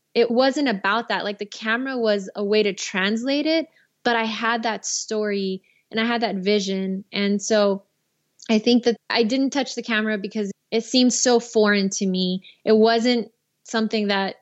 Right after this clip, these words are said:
our school was doing. And the few times that there were, I would always sign up to either act or direct. <laughs> So, yeah, I think I was just really scared of it. It, it honestly was not a way that I saw as translating my vision. Like,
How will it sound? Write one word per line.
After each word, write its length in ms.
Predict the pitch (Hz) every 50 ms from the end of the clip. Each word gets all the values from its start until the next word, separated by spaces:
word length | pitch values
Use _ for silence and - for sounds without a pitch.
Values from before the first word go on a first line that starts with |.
| _ -
our 100 | 202 202
school 400 | 196 - - - 220 220 208 196
was 300 | 196 190 175 180 175 170
doing. 580 | - 202 196 202 214 226 247 254 269 277 285 - _ _ -
And 420 | - 240 233 226 208 - 202 190
the 140 | 196 220 214
few 240 | 214 - 240 240 233
times 300 | 233 262 233 233 233 226
that 80 | 214
there 180 | 214 202 202 190
were, 340 | 185 190 196 202 208 220 226
I 140 | - 202
would 120 | 202 208 202
always 220 | 202 202 202 196
sign 220 | - 208 202 196 202
up 180 | 202 202 196 -
to 100 | 208 -
either 480 | 208 202 190 190 185 180 180 180 190 _ _ -
act 400 | - 196 190 202 214 - - 214
or 140 | 196 190
direct. 580 | 190 175 190 196 208 196 240 233 240 311 269 262 - - - 320 392 427 - - 392 381 -
<laughs> 220 | 127 - _ _ _ _ - -
So, 40 | 294
yeah, 280 | 277 254 277 262 247 226
I 120 | 220 233
think 120 | 233 254 254
I 60 | 269
was 120 | 285 277
just 120 | - 294 262
really 360 | 262 277 269 262 254 247 226
scared 420 | - - - - 214 214 226 254
of 120 | 247 220 202
it. 140 | 208 208 202
It, 160 | 202 - - -
it 160 | - 349 262 - -
honestly 420 | 240 269 285 311 330 330 - 311
was 160 | 262 262 247
not 200 | 226 240 240 240
a 40 | 240
way 320 | 226 208 208 208 214 226 233
that 140 | 214 214
I 180 | 196 196 202 202
saw 480 | 196 - - - 214 196 196 196 208 220
as 220 | 208 208 196 -
translating 580 | - - 208 190 196 196 185 196 196 196 196 190
my 160 | 180 180 175
vision. 400 | 175 190 190 180 180 175 185 185
Like, 200 | 185 180 180